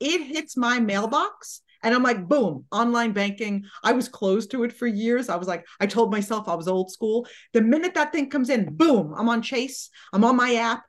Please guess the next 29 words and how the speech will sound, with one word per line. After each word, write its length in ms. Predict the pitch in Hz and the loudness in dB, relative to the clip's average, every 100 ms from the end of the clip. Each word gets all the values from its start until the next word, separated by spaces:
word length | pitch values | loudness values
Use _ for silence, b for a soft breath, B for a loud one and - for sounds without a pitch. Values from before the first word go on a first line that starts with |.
| B | B
I'm 100 | 196 | -6
paying 340 | 196 233 240 240 | -2 2 2 2
it. 80 | - | 0
I 60 | |
love 300 | 185 208 240 | 0 2 0
to 100 | - | -4
tear 360 | 214 233 226 233 | -10 -6 -2 0
it 100 | - | -2
in 60 | 196 | -6
half. 360 | 220 214 240 - B B | -4 -4 -6 -12 B B
It 180 | 240 202 | 0 2
makes 560 | 214 233 302 - - 247 | 4 4 4 -2 -6 -2
me 220 | 254 240 | -2 -2
feel, 200 | 262 247 - | -6 -8 -4
I 80 | 269 | -2
don't 140 | 359 | 0
wanna 160 | 392 403 | -2 -4
put 120 | 370 | -4
it 80 | 349 | -4
on 80 | 220 | -2
my 100 | 180 | -4
desk. 220 | 170 - | -6 -6
It 100 | 220 | 0
doesn't 180 | 247 294 | 0 0
even 160 | 294 277 | -2 -2
get 100 | 285 | -2
into 200 | 269 254 | -4 -4
my 120 | 247 | -4
office. 520 | 285 302 - - | -4 -6 -12 -16